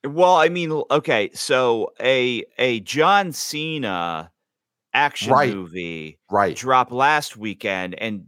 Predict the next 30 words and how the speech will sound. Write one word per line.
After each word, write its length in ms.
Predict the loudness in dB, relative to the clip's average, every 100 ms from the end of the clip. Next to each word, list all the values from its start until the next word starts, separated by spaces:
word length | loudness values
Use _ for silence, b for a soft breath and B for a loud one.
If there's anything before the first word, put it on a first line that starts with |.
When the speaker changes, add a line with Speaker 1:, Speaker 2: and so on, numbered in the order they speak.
| _
Speaker 1:
dropped 400 | -2 2 2 0
at 100 | -6
number 400 | -4 -4 -4 -4 0
eight 640 | 0 0 -4 -12 -18 -16 -12
with 140 | -12
Speaker 2:
Right. 60 | -8
Speaker 1:
two 260 | -2 0
million. 580 | 2 0 -4 -10 -12 -16
You 260 | -14 -8 -8
think 320 | -6 -6 -4
that 160 | -6 -2
that's 300 | 0 0 -2
gonna 220 | -6 -4
make 260 | -2 -4 -6
half 500 | -4 0 2 0 -6
of 160 | -10
what 300 | -4 -2 -2 -4
a 100 | -8
Cena 520 | -8 -8 -4 -2 -2
movie 120 | 0
Speaker 2:
True. 280 | 2 4 4
Speaker 1:
made? 440 | 2 -2 -4 -8 -16 _ _
Speaker 2:
True. 420 | -2 4 4 4 0
Speaker 1:
It's 180 | -4 -2
gonna 200 | 2 4
Speaker 2:
True. 80 |
Speaker 1:
make 220 | 4 2 -2
less 380 | 2 2 0
than 180 | -4 -4
that. 380 | 0 0 0